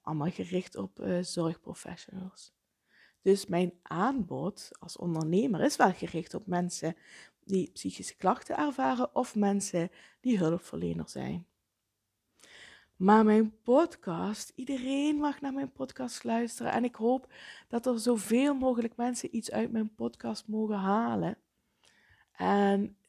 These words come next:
dat, dat wil ik ook vooral in mijn podcast blijven uitstralen. Dat het een podcast voor iedereen is. Want we zijn tenslotte allemaal op deze wereld op zoek naar hetzelfde.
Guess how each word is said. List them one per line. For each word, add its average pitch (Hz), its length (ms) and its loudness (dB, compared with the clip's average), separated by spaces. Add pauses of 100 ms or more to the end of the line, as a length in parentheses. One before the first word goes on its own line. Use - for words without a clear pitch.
dat, 208 280 -4
dat 226 220 2
wil 269 180 6
ik 262 120 2
ook 240 120 -2
vooral 233 580 4
in 220 160 -2
mijn 214 200 0
podcast 247 420 -4
blijven 202 380 -4
uitstralen. 220 680 2
Dat 196 140 2
het 208 120 6
een 214 220 0
podcast 254 640 2 (320)
voor - 220 -6
iedereen 247 640 2
is. 185 200 0
Want 202 160 -8
we 220 100 -4
zijn 240 400 -2 (400)
tenslotte 247 800 -2 (100)
allemaal 226 720 0
op - 160 -8
deze 214 300 -4
wereld 214 440 -4 (480)
op - 160 -14
zoek - 380 -8
naar 208 120 -4
hetzelfde. 190 600 -6